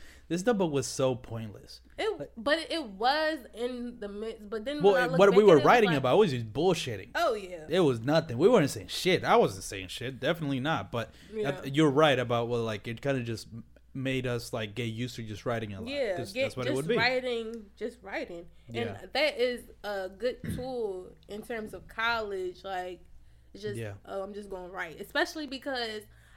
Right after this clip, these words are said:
Speaker 2: I feel like most of the college and the work, I mean, the work in college is,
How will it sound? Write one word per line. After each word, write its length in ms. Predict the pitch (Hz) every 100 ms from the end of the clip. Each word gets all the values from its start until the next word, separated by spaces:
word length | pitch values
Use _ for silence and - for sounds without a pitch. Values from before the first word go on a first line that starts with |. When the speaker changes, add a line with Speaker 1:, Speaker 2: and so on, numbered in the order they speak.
| -
Speaker 2:
I 120 | 359
feel 180 | 339 320
like 180 | 302
most 220 | 269 285 -
of 60 |
the 100 | 262
college 340 | 262 262 254 254
and 140 | 240
the 80 | 226
work, 420 | 208 220 220 _ 208
I 80 | 214
mean, 220 | 196 175
the 120 | 190
work 360 | 180 208 220 - -
in 160 | 190
college 540 | - 214 196 190 180 190
is, 240 | 196 196